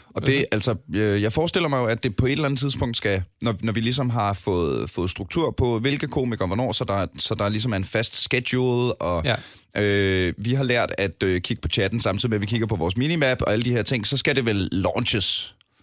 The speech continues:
Speaker 2: Ja.
Speaker 1: Altså,
Speaker 2: Ja, i et eller andet omfang, ja.
Speaker 1: Øhm, så,
Speaker 2: Ja.
Speaker 1: så, øh, så det her er også en, øh, en lille undergrunds hipster-podcast,
Speaker 2: Ja.
Speaker 1: hvor man kan være, være first mover og være med til at, øh, at gå ind og kigge. Der er faktisk allerede rigtig mange af vores lyttere,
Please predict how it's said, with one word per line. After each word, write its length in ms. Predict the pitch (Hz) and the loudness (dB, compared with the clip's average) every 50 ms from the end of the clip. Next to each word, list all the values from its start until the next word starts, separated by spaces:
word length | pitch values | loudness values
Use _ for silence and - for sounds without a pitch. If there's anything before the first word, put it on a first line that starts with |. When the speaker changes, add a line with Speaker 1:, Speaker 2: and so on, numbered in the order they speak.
| _ _ _ _ _ _ _ _ _ _ - | _ _ _ _ _ _ _ _ _ _ -16
Speaker 2:
Ja. 40 | 123 110 90 - - _ _ _ _ _ _ _ - | -16 -14 -14 -16 -18 _ _ _ _ _ _ _ -4
Speaker 1:
Altså, 160 | 113 107 98 | 0 0 2
Speaker 2:
Ja, 60 | 95 | 2
i 20 | |
et 40 | 117 | 2
eller 140 | 131 143 135 | 2 2 2
andet 140 | 117 117 117 | 2 2 0
omfang, 300 | 113 104 - 127 117 110 | 0 0 -2 -2 0 0
ja. 160 | 110 117 127 127 - - - - | 0 -2 -2 -4 -8 -12 -8 -4
Speaker 1:
Øhm, 680 | 104 113 107 101 98 98 92 87 85 90 87 67 57 | 0 2 2 2 4 2 2 2 0 0 -2 -2 -2
så, 140 | - - 113 | 0 0 0
Speaker 2:
Ja. 120 | 107 110 | 0 0
Speaker 1:
så, 160 | 110 - 117 | 0 0 0
øh, 680 | 107 101 101 101 98 95 92 92 90 90 92 90 90 85 | 2 2 2 2 2 2 2 2 2 2 2 0 0 -2
så 100 | - - | -2 -2
det 80 | - 151 | -2 0
her 80 | 180 185 | 2 2
er 40 | |
også 220 | 143 147 170 - 185 | 2 4 4 2 2
en, 140 | 160 147 139 | 2 2 2
øh, 300 | 127 117 110 107 101 92 | 2 2 2 2 2 2
en 60 | 127 | 2
lille 220 | 135 147 160 151 | 2 2 2 2
undergrunds 420 | - 139 151 175 - 143 127 123 - | 2 2 2 2 2 2 2 2 0
hipster-podcast, 840 | 175 190 - - 196 - - 139 - - 120 85 90 95 - - - - - - - - | 0 0 0 0 0 0 0 0 0 -2 -2 -2 -2 -2 -6 -8 -12 -20 -20 -12 -6 -4
Speaker 2:
Ja. 40 | |
Speaker 1:
hvor 180 | 113 127 156 135 | -2 2 2 4
man 160 | 139 135 135 | 4 4 4
kan 140 | - 156 131 | 2 2 2
være, 520 | 123 123 117 110 107 107 104 101 98 95 | 4 4 4 4 4 4 4 4 4 4
være 480 | 107 110 107 110 107 104 104 98 82 92 | 4 4 4 4 4 4 2 2 0 0
first 320 | - - 156 170 175 - | 0 0 0 0 0 0
mover 240 | 165 139 135 139 135 | 0 0 0 2 2
og 140 | - - 107 | 2 2 2
være 80 | 117 110 | 2 2
med 140 | 117 123 | 0 0
til 140 | - - 165 | 0 0 0
at, 260 | 131 107 110 - - | 0 0 0 -2 0
øh, 320 | 117 104 101 101 98 101 - - | 0 0 2 2 2 2 0 0
at 100 | - - | 0 0
gå 80 | 123 | 0
ind 100 | 107 - | 0 0
og 60 | 127 120 | 0 -2
kigge. 180 | - 127 117 - | -2 -2 -2 0
Der 60 | 131 | 0
er 160 | 123 120 113 117 | 2 2 2 0
faktisk 360 | - 135 127 - 143 123 - | 0 -2 -2 -2 -2 -2 -2
allerede 280 | 104 139 156 143 127 | 0 0 2 2 2
rigtig 240 | 110 120 135 - 151 | 0 0 -2 -2 -2
mange 160 | 120 117 139 | -2 0 0
af 60 | 147 131 | 0 0
vores 160 | 110 107 127 | 0 0 0
lyttere, 240 | 127 120 143 139 | 0 0 0 0